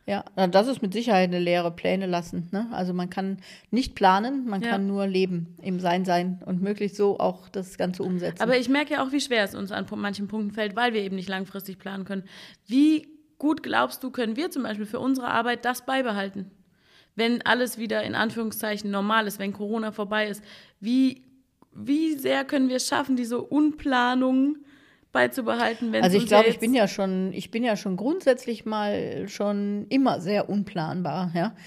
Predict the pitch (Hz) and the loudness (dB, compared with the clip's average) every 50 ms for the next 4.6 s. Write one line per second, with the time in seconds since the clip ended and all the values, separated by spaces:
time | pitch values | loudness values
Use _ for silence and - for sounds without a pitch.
0 | - - - - - 185 180 185 185 180 185 196 185 185 180 180 - 196 202 202 | -20 -20 -8 -2 0 2 2 4 2 2 0 0 0 0 0 0 0 -2 -4 -2
1 | - 196 - 208 226 240 214 208 - 190 190 196 196 - - - - - _ _ | -4 -4 -2 0 0 0 0 -2 -2 -4 -4 -4 -6 -8 -14 -20 -20 -20 _ _
2 | - - 185 202 220 240 233 233 220 202 202 - - 196 196 - 214 214 214 220 | -8 0 4 6 6 6 6 4 2 0 0 0 -2 -2 -2 0 0 0 2 0
3 | 214 208 - - - 202 196 196 - 208 196 190 190 185 196 220 240 240 233 185 | 0 -2 -2 -2 0 -2 -2 -2 -2 0 0 2 0 0 0 0 -2 0 -2 -4
4 | 185 196 196 - 196 202 202 202 190 196 196 | -4 -2 0 2 2 2 2 0 -2 -4 -6